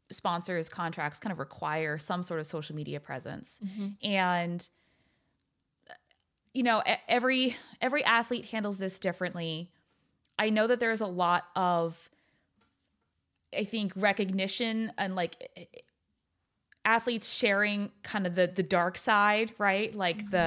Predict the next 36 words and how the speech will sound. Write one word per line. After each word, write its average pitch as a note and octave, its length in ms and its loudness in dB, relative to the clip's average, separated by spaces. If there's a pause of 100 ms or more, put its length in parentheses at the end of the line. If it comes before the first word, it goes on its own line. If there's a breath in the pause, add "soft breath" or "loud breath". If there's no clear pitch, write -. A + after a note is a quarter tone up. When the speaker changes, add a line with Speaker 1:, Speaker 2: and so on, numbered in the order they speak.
(220)
Speaker 1:
the, F#3+ 160 0
the, E3+ 80 -2
you F#3+ 80 0
know, E3+ 100 0
Molly F#3+ 340 4
Seidel F3+ 400 2
is F3+ 120 -2
a F3+ 40 -4
really F3+ 160 -2
good F3+ 140 -2
example F3 480 -2
of E3+ 80 0
being F3 220 -4
Speaker 2:
Yeah. E3 80 -2
Speaker 1:
honest E3+ 260 -4
and F3+ 80 -6
open D#3+ 220 -2
about, D#3 320 -2 (360 loud breath)
you G3 80 -4
know, D#3+ 140 0
her G3 240 0
journey F#3 340 -2
just F3 200 -4
as E3+ 120 -2
a C#3+ 60 -4
person B3 680 0
who A3+ 140 2
happens F#3 400 -2
to F#3+ 60 -4
be F#3+ 140 -4
a F3+ 60 0
very, E3+ 260 0
very E3 240 -2
fast D3 340 -6
runner. G3+ 440 0 (400 loud breath)
Um, F#3 320 4